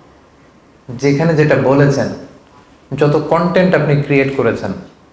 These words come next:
এগুলো সব আপনার আমল নামায় সেদিন তুলে দিবে কে? আওয়াজ করে বলেন, তুলে দিবে কে?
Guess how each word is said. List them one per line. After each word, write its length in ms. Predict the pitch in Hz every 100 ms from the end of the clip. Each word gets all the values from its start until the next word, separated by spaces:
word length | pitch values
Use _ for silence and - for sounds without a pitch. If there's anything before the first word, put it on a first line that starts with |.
| -
এগুলো 260 | 120 123 135
সব 540 | 135 135 123 95 - -
আপনার 260 | - 113
আমল 260 | 107 120 123
নামায় 260 | 113 104 -
সেদিন 200 | 113 113
তুলে 220 | 123 117
দিবে 280 | 113 104 98
কে? 380 | 98 92 90 - - - - - - - - - 113
আওয়াজ 240 | 120 123
করে 200 | 123 123
বলেন, 300 | 120 120 -
তুলে 160 | 131 131
দিবে 200 | 131 139
কে? 340 | 139 151 -